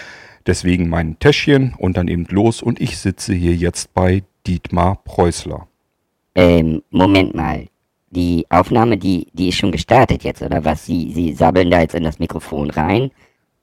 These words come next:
Speaker 1: Äh, ja, natürlich. Ähm, wieso? War das jetzt zu schnell, zu früh? Oder, äh, auf was sollen wir denn noch warten? Wollten Sie noch irgendwas vorbereiten?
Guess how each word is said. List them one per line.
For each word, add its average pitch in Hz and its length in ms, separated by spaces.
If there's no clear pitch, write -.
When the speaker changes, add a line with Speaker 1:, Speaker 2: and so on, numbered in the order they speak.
Speaker 1:
Äh, 98 320
ja, 101 200
natürlich. 101 580
Ähm, 95 480
wieso? 120 360
War 101 100
das 101 140
jetzt - 260
zu 101 140
schnell, 139 320
zu - 140
früh? 123 360
Oder, 90 360
äh, 95 140
auf - 180
was 110 160
sollen 110 220
wir 104 60
denn 107 120
noch 101 160
warten? 117 380
Wollten 98 200
Sie 98 100
noch 98 120
irgendwas 107 360
vorbereiten? 85 840